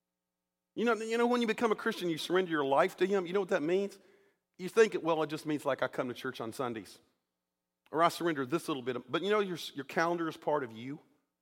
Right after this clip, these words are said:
Your schedule is part of you. And being a follower of Christ means you surrender your calendar to, to God as well. Because God, let me, let me tell you, the reason we should do that logically is this, because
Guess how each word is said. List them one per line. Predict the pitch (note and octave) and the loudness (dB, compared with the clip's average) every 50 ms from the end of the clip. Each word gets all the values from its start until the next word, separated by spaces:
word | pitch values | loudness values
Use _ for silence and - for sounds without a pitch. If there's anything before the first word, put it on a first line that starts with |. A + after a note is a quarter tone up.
| _ _ _ _ _ _ | _ _ _ _ _ _
Your | - D3+ C#3+ | -6 -4 -4
schedule | - - - F3+ F3 D#3+ E3 E3+ E3 | 0 2 2 2 4 2 0 -4 -4
is | D3 C#3 - | -4 -8 -4
part | - - D#3 D3+ C#3+ | -2 0 0 0 0
of | C3 A2 | -2 -6
you. | A2+ B2+ C#3 C#3+ D3+ F#3+ - _ _ _ _ _ _ _ _ _ _ _ _ _ _ _ _ _ - | -6 -6 -4 -4 -4 -6 -10 _ _ _ _ _ _ _ _ _ _ _ _ _ _ _ _ _ -4
And | D#3 E3+ | -2 0
being | E3 A3 A3+ G#3+ | 2 4 6 6
a | G3 | 6
follower | - - F#3+ F#3 F#3+ F3+ E3 E3 | 6 4 4 4 4 2 2 0
of | D#3+ D3+ | -2 -2
Christ | - - F3 E3 D#3+ - D3+ | 0 2 2 2 2 0 -2
means | D3 C3+ B2+ | -4 -4 -4
you | C3+ | -6
surrender | B2+ - - C#3 D3 C#3+ C3+ B2+ | -8 -6 -4 -4 -4 -4 -4 -6
your | A#2 A2 | -8 -10
calendar | - - - F3 F3 E3 D3 A#2+ A2 | -8 -4 -4 -2 -2 -2 -4 -6 -6
to, | G2+ A2+ G#2+ F#2+ - - - - _ - | -8 -10 -12 -14 -16 -20 -20 -20 _ -16
to | A2 | -6
God | G#2+ A2 A2 G#2 G#2 | -2 0 0 0 0
as | G2+ G2 G2 | -2 -6 -10
well. | G2 G2+ G2+ G2+ - - _ _ _ _ _ - - | -10 -12 -12 -12 -14 -20 _ _ _ _ _ -20 -12
Because | - E3+ D#3+ G3+ F3 D#3 - - - - - _ _ - B2 | -8 0 2 4 4 4 2 -4 -18 -20 -20 _ _ 2 8
God, | - G#3+ A3 G#3+ G3 | 10 12 12 12 10
let | A3 A3 | 6 0
me, | G#3 | -2
let | D#3+ G#3+ | -2 -2
me | A3 G3 | -2 2
tell | - B3+ A#3 | 6 6 6
you, | G#3 | 6
the | F3 | 6
reason | D#3 F3 G#3+ A3 F#3+ G3+ F3+ | 2 0 0 0 2 2 2
we | F3 E3+ | 0 -2
should | - - D#3 C#3 | -6 -6 -6 -4
do | F#3 G#3 | -2 0
that | F3+ E3 D3+ - | 2 2 2 2
logically | C3 C3+ D3+ F3+ G#3 G#3 - D#3 - D#3 D#3 | 2 4 6 8 8 8 6 0 -6 -4 -4
is | C#3 B2+ | -2 2
this, | C#3+ F#3+ F#3+ - | 4 2 2 2
because | - D3+ C#3 D#3+ C#3+ C#3 - | 0 -4 0 0 0 0 0